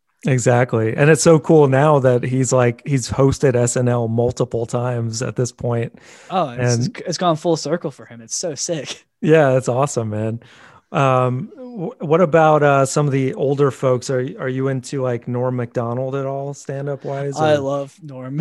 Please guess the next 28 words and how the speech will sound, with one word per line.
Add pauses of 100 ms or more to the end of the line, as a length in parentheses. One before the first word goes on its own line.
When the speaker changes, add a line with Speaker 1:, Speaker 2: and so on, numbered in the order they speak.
(160)
Speaker 2:
<laughs>
Norm
is
awesome. (200)
Speaker 1:
Yeah,
man. (200)
He's,
he's
the
best. (340)
Speaker 2:
He
is
so
funny.
I
like
Bill
Burr
too.
He's,
he's
very,
he's
very,
like, (640)
Bill
Burr.
I,